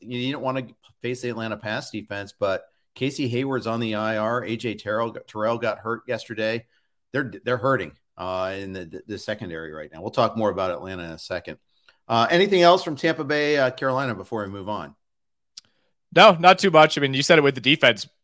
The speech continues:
Speaker 2: Big time bend but not break effort by the Panthers
Speaker 1: Mm-hmm.
Speaker 2: defense. You know, the, the Buccaneers, this has really been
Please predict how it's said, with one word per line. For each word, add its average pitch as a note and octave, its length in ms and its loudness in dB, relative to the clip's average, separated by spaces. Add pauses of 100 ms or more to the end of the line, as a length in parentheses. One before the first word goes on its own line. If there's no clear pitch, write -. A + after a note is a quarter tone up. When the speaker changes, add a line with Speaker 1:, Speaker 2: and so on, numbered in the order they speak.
(300)
Speaker 2:
Big F#3 160 6
time E3 420 6
bend D3 220 6
but C#3 140 2
not C3 200 4
break B2 380 0 (160)
effort C#3+ 340 4
by B2+ 140 6
the B2 80 -6
Panthers B2+ 380 4
Speaker 1:
Mm-hmm. C3 100 0
Speaker 2:
defense. B2 380 4
You A#2 80 2
know, G#2 60 2
the, F#2+ 160 -8
the - 160 -6
Buccaneers, D#3+ 560 4
this G#3 160 0
has C#3 120 -2
really D3 220 4
been B2 320 2